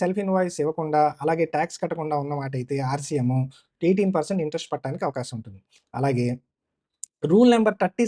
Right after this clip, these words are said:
సిక్స్ సాకు చూపించి మీరు సెల్ఫ్ ఇన్వాయిస్ రైజ్ చేయలేదు కాబట్టి మీకు ఆ ఐటీసీ ఇవ్వము అనేటువంటి ప్రమాదం కూడా ఉన్నది. కాబట్టి అందరూ గుర్తుపెట్టుకోవాల్సింది ఏంటంటే, మీరు కనుక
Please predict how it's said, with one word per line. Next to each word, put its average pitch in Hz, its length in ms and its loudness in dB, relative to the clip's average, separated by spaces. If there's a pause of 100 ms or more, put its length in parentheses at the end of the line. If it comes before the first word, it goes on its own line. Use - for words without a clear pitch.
సిక్స్ - 280 -4 (280)
సాకు 190 280 -2 (100)
చూపించి 143 440 -2 (680)
మీరు 196 220 4
సెల్ఫ్ 208 260 4
ఇన్వాయిస్ 214 460 4
రైజ్ 185 240 2
చేయలేదు 175 380 0
కాబట్టి 139 360 -2 (520)
మీకు 185 180 2 (100)
ఆ 156 40 0 (180)
ఐటీసీ 202 380 0 (180)
ఇవ్వము 160 320 2 (320)
అనేటువంటి 156 500 -2
ప్రమాదం 139 440 -6
కూడా 156 160 0 (400)
ఉన్నది. 117 300 -4 (540)
కాబట్టి 160 300 2
అందరూ 170 260 -4
గుర్తుపెట్టుకోవాల్సింది 147 680 -4
ఏంటంటే, 127 340 -6 (520)
మీరు 160 220 -2
కనుక 156 200 -4